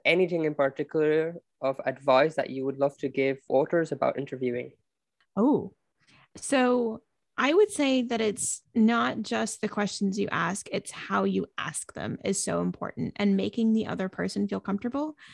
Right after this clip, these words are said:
Speaker 1: Mm-hmm.
Speaker 2: And maybe the most important question that you can ask is a question that actually sounds like you're closing the interview,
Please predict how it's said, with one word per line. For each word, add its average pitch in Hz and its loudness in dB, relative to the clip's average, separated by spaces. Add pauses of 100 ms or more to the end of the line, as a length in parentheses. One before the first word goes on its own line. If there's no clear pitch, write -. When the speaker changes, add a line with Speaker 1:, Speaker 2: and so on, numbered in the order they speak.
(180)
Speaker 1:
Mm-hmm. 151 -2
Speaker 2:
And 226 8
maybe 247 6
the 254 2
most 220 4
important 226 0
question 233 0 (100)
that 202 -2 (840)
you 214 6
can 226 2
ask 202 0 (520)
is 208 2 (480)
a 254 -2
question 240 2
that 226 6
actually 226 2
sounds 214 2
like 196 -2
you're 196 0
closing 214 2
the 165 -4
interview, 170 -6